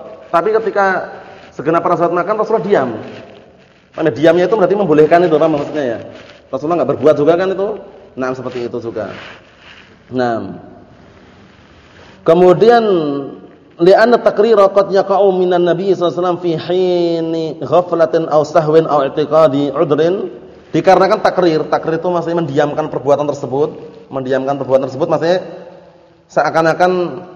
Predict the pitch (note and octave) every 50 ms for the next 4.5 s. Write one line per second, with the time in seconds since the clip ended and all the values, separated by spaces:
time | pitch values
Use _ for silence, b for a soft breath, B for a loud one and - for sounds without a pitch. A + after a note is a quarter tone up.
0 | - - - - - _ _ _ _ _ _ _ _ _ - C#3 D3 D3+ D3+ D3+
1 | D3 D3 C#3 C3 A#2 G#2+ - A#2 A#2+ B2+ B2+ B2 B2 D3+ D3+ D3+ D3+ D#3 E3 C#3
2 | C#3+ C3+ C3+ C#3 C#3 D3 C#3+ C#3 C#3+ D3 - D3+ D3+ D3+ D3+ D3 - - - -
3 | - - - E3+ F3+ F#3+ F#3 E3 D3 B2 A2 - - - - - - - - -
4 | D3 C#3+ D3+ D3 D#3+ D#3 D3 C3+ D#3